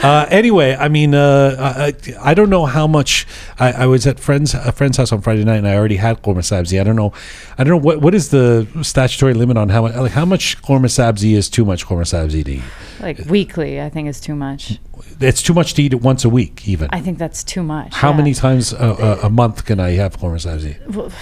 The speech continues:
Speaker 2: once a month, I think, is, is just enough. Uh, you, you know how it smells. <laughs> That's,
Speaker 1: Yes.
Speaker 2: that stays with you forever.
Speaker 1: Okay. Uh, so once a month, you limit yourself to ghormeh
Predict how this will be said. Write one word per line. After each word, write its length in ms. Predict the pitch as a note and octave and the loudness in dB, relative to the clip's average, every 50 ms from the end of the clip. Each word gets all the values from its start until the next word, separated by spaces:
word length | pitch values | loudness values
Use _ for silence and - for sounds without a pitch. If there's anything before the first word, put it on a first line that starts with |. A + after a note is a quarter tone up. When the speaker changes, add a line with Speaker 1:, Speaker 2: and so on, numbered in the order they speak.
| - - - - | -18 -18 -16 -8
Speaker 2:
once 320 | E3 F3+ G3+ A#3+ B3+ G#3 A#3+ | -2 0 2 2 2 0 0
a 40 | A3+ | -2
month, 220 | G#3 G#3 G#3+ G3+ G#3 | 0 0 0 0 0
I 40 | |
think, 120 | G3+ F3+ E3+ | 0 0 0
is, 100 | E3 E3 | -2 -2
is 540 | D#3 C#3+ C#3+ A#2+ A2+ F2+ - D#3+ D#3+ D3 C3 | -4 -6 -6 -8 -8 -8 -8 -8 -8 -8 -4
just 280 | - F#3 F3 - - | -4 -4 -4 -2 -4
enough. 340 | F#3 F3 F#3 F3 D#3+ D3+ D#3 | -2 0 0 0 0 -2 -4
Uh, 60 | E3+ | -4
you, 360 | E3 F3+ G3 F#3+ A3+ D#4+ D#4+ | -4 -2 0 2 2 2 2
you 160 | C4+ A3+ D4+ E4+ | 4 2 2 4
know 140 | D#4+ B3+ | 4 2
how 180 | G#3 F#3+ F3+ D#3 | 2 2 2 0
it 120 | C#3+ - | 0 -4
smells. 460 | - - G3 F#3 E3+ D3 D#3 D#3+ E3 - | -4 -4 -2 -2 0 -2 -2 -4 -6 -8
<laughs> 60 | - - C4 - - | -6 -4 -4 -2 -2
That's, 360 | D#4 C#4+ D4 D4+ D4+ A3+ G3 - | 2 4 4 4 4 2 0 2
Speaker 1:
Yes. 280 | A3 A#2+ C3 A2+ D#2 | 2 4 4 4 4
Speaker 2:
that 200 | - E4 F#4+ F#4 | 4 2 2 2
stays 420 | - - - D4 C#4+ D4 C#4 G#3 G3+ | 0 -2 0 2 4 4 2 2 2
with 160 | G#3 F#3+ E3 | 2 2 2
you 220 | F3+ E3+ E3 E3+ | 0 -2 -2 -2
forever. 440 | D#3+ - - G#3+ G#3+ A3+ A3+ - G#2+ | -4 -4 0 2 2 4 4 4 2
Speaker 1:
Okay. 180 | A#2+ E3 F#3+ F#3 D#3 | 2 2 0 0 0
Uh, 100 | C3+ B2 | 0 0
so 80 | A#2+ A#2+ A#2+ A#2 | 2 2 2 4
once 300 | C#3+ G3 A#3+ A#3 - B3 | 4 4 4 2 2 2
a 40 | |
month, 760 | G#3 G3 G3 G#3 A3 D#3+ A2 - - - - - - - - - | 2 4 4 4 4 2 0 -4 -2 -2 -2 -2 -2 -6 -6 0
you 160 | C#3 D3 D3+ | 4 4 4
limit 340 | C#3+ D3+ F3 G3 G#3 - - | 6 6 4 4 2 2 2
yourself 360 | F3 D3+ - - D#3+ D3 - | 0 0 2 2 0 0 0
to 80 | - C3+ | -2 -4
ghormeh 160 | - C3+ C#3 | 0 0 2